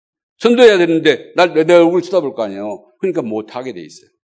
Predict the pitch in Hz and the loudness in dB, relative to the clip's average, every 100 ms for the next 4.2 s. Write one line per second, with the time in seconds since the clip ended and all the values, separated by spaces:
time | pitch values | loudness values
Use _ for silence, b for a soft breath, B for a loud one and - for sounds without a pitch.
0 | _ _ _ 208 202 170 175 240 254 262 | _ _ _ -2 -2 0 0 0 0 -4
1 | 202 202 208 202 180 - 175 190 180 170 | -4 -2 0 0 -2 0 0 2 2 2
2 | 143 123 131 143 - B B B _ 131 | 2 2 2 2 0 B B B _ -2
3 | 180 196 233 160 - - 156 143 156 107 | 0 2 0 0 -10 -4 -2 -2 -6 -8
4 | 87 | -14